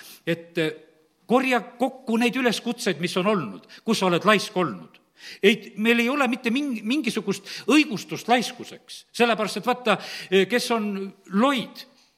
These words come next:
issanda töös, see on hävitaja. Ja sellepärast on see niimoodi, et Jumal ootab sedasi, et, et me ei, me ei võtaks niimoodi kuidagi asju nagu külmalt. Ja,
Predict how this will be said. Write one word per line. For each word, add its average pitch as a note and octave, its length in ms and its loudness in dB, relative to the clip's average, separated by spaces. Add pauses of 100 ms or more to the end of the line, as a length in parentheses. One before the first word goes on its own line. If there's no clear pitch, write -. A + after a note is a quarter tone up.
(280)
issanda F#3 380 4
töös, F3+ 320 0 (100)
see G#3+ 140 2
on F3+ 60 2
hävitaja. E3 560 -2 (280)
Ja E3+ 120 0
sellepärast A3+ 440 2
on F#3+ 80 -4
see G3+ 80 0
niimoodi, G#3+ 320 -2
et - 120 -12 (120)
Jumal A3+ 240 2
ootab B3+ 320 -2
sedasi, G#3+ 380 -2
et, - 140 -14 (240)
et F#3 120 -4
me A3+ 80 6
ei, A3 140 2 (120)
me G3 140 4
ei G3 60 4
võtaks D4 380 -4
niimoodi E3+ 340 -2
kuidagi F#3+ 260 0
asju F3+ 220 -2
nagu C#3+ 220 -6
külmalt. G3 340 -4 (340)
Ja, F#3+ 160 6